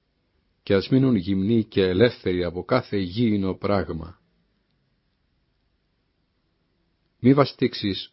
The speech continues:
ούτε ράβδος αυτόν τον δρόμο, καθώς και ο Κύριος παρήγγειλε στους μαθητές του, διότι εσύ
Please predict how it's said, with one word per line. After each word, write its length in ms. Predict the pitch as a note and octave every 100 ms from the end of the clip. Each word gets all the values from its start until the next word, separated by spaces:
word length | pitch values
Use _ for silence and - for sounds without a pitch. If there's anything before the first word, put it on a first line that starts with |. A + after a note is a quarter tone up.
| _
ούτε 260 | C3+ C3+ A#2
ράβδος 500 | A2 F#2 E2+ E2+ G2
αυτόν 340 | - G#2 F#2+
τον 240 | F#2 F2+
δρόμο, 520 | E2+ G#2+ F#2 E2 D#2+ - _ _ _ _ _ _ _ _ -
καθώς 360 | G2+ C#3 B2
και 100 | -
ο 60 | G#2
Κύριος 440 | - C#3+ A2 G2
παρήγγειλε 460 | - G#2+ A#2 G2+ G2+
στους 180 | G2+ F#2
μαθητές 540 | F#2 - - G#2 -
του, 240 | F2+ F#2 - _ _ _ _ _ _ _ _ _ _ _
διότι 360 | F2+ F#2+ F2 F2
εσύ 440 | - - A2 C#3+